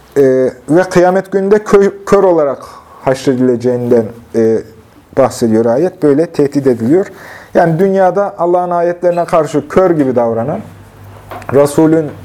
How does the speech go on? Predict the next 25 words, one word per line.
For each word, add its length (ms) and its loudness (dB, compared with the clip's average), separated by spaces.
tebliğine 440 0
karşı 520 0
kör 180 4
gibi 260 0
davranan, 440 0
kıyamet 480 2
günü 220 0
de 160 2
böyle 220 4
olacak. 420 -2
Yani 340 2
dünyada 480 2
bir 260 -2
sıkıntılı 600 0
yaşam 300 0
olacak, 360 -2
kabir 240 -2
azabı 580 0
ile 360 4
karşı 280 0
karşıya 340 2
kalacak, 400 2
kıyamet 420 0
gününde 400 0
de, 160 0